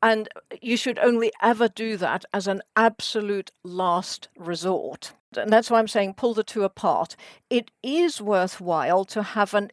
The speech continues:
internal instance of Chat G P T. What an internal instance of Chat G P T does is essentially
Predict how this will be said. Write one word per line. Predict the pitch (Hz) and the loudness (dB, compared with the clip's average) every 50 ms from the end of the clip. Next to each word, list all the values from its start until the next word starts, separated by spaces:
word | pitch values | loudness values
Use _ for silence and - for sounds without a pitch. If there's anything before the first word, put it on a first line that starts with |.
| _ | _
internal | - 240 269 311 330 294 - - 254 233 226 208 202 - - | 0 0 2 2 0 -2 -2 0 2 2 2 0 -2 -2 -2
instance | 214 208 208 - - 214 202 - - | -4 -4 -4 -8 -8 -8 -8 -6 -6
of | 202 - - | -8 -8 -8
Chat | - - 214 180 - - | -2 0 0 0 0 -4
G | - - 185 185 | -10 -14 -12 -14
P | - - 202 185 | -12 -12 -12 -12
T. | - - - - 220 165 - 101 175 180 - - - - - - | -10 -8 -4 -4 -4 -4 -4 -8 -12 -12 -14 -16 -18 -18 -16 -2
What | - 196 247 320 - | 2 4 4 6 4
an | 262 240 220 - _ | 2 0 0 -2 _
internal | - 285 349 392 370 - - 254 226 214 214 208 | 0 2 2 0 0 0 2 2 2 4 2 0
instance | - 220 220 220 - - 214 202 - | 0 0 0 -2 -4 -6 -6 -6 -8
of | 202 - | -8 -6
Chat | - - 220 - - - | -2 0 0 0 0 -4
G | - 202 | -12 -12
P | 190 - - 208 185 | -12 -10 -10 -10 -6
T | - | 0
does | - 214 214 190 - 90 165 180 180 - - _ - | 2 4 6 6 6 4 2 -2 -4 -8 -6 _ 0
is | 220 208 185 - - | 0 0 0 -2 -4
essentially | 220 - - - - 254 277 311 302 - - 240 196 170 160 165 175 190 | -2 -2 -2 0 2 2 2 2 0 -2 -2 -2 -2 -2 -2 -4 -6 -8